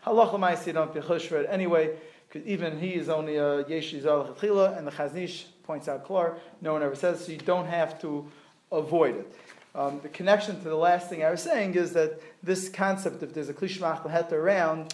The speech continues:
it's not pshat because we're trying to avoid it if you could avoid it. No, you don't have to avoid it. It's just, if there's Kli Shmach L'Het around, it's not called Tzarech Gufo. It's, it's not Tzarech 'cause you keep something else. Okay. Ma'aseh Shayach HaChaya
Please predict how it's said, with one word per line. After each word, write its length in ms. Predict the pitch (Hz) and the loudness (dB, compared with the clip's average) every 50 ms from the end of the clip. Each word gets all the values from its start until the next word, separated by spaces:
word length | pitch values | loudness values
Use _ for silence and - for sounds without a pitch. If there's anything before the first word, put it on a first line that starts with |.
| - - | -14 -16
it's 120 | - - - | -16 -10 -6
not 220 | 202 196 185 190 | -4 -4 -4 -2
pshat 280 | - - 190 156 151 - | -2 0 0 0 0 -2
because 240 | 175 - - 143 143 | -8 -12 -12 -12 -12
we're 60 | 139 | -12
trying 360 | - - - - 180 170 160 | -12 -8 -4 -2 0 0 0
to 80 | 160 151 | 0 0
avoid 420 | 143 143 - 170 170 170 165 160 | -2 -2 0 0 2 2 4 2
it 340 | 160 151 156 - - - - - | 2 0 -2 -4 -12 -16 -16 -16
if 180 | 156 151 - 160 | -16 -14 -12 -12
you 160 | 156 151 - - | -14 -14 -14 -12
could 140 | - 175 151 | -8 -6 -6
avoid 320 | 151 143 170 160 139 120 | -2 2 2 2 2 2
it. 120 | 110 104 - | 0 -4 -6
No, 180 | 269 247 165 | -2 -2 -2
you 80 | 143 147 | -2 -2
don't 140 | 180 196 185 | -2 -2 -4
have 100 | 190 - | -4 -6
to 40 | |
avoid 260 | 139 113 120 120 127 156 | -10 -8 -6 -6 -6 -6
it. 160 | 175 170 - - - - | -8 -10 -10 -16 -12 -6
It's 120 | - 165 | 0 4
just, 180 | 190 220 - - | 4 4 4 2
if 80 | 147 139 | -2 -4
there's 160 | 160 143 156 | -6 -6 -4
Kli 140 | - 190 175 | -6 -4 0
Shmach 240 | 180 175 175 175 | 0 0 0 0
L'Het 80 | 190 190 | 0 0
around, 240 | 240 247 196 156 147 | 2 2 0 -2 -2
it's 100 | 143 - - - - - | -6 -12 -16 -20 -14 -8
not 180 | 175 165 151 - | -6 -6 -6 -6
called 140 | 165 151 156 | -8 -8 -6
Tzarech 280 | - 160 147 143 139 - - - _ _ _ _ _ | -4 -4 -4 -4 -4 -6 -12 -20 _ _ _ _ _
Gufo. 280 | - 202 95 - - 98 - _ _ _ _ - | -10 -10 -10 -10 -14 -18 -20 _ _ _ _ -20
It's, 260 | 131 131 123 - - | -20 -20 -18 -18 -14
it's 200 | 143 139 139 135 180 | -12 -12 -10 -6 -6
not 180 | 160 156 151 | -6 -4 -2
Tzarech 340 | 156 220 185 147 120 - - | 0 0 0 0 0 -4 -8
'cause 120 | - - - | -14 -20 -20
you 80 | - - | -20 -20
keep 160 | - 135 120 | -20 -18 -16
something 180 | 131 127 110 | -16 -16 -16
else. 100 | - - - _ _ _ _ _ _ _ _ _ _ _ - 143 | -16 -20 -20 _ _ _ _ _ _ _ _ _ _ _ -12 -12
Okay. 180 | 135 131 127 - - - - - - - - - - - - - - _ - | -12 -12 -12 -16 -20 -20 -20 -20 -20 -20 -20 -20 -20 -20 -20 -20 -16 _ 6
Ma'aseh 560 | 170 196 226 214 220 208 - 214 202 202 190 | 8 8 8 8 4 2 8 10 10 10 10
Shayach 180 | 196 196 160 151 | 8 4 0 4
HaChaya 380 | - 233 269 254 247 240 247 | 6 6 8 8 6 6 2